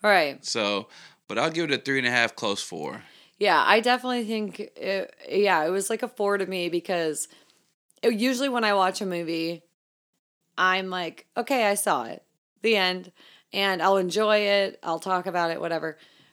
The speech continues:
Speaker 1: But that movie made me wanna watch it again. And that, to me, is a really good sign.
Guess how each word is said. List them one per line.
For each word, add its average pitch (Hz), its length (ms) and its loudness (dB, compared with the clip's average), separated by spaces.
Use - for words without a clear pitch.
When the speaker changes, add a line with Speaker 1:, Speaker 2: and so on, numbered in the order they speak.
Speaker 1:
But - 300 -4
that 214 180 4
movie 214 220 2
made 202 140 0
me 190 80 0
wanna 180 180 0
watch 165 320 0
it 202 80 -6
again. 208 440 -4
And 180 240 -2
that, 180 400 -2
to 196 180 -8
me, 165 640 -6
is 160 420 -6
a 170 80 -4
really 151 240 -6
good 143 180 -8
sign. 143 480 -8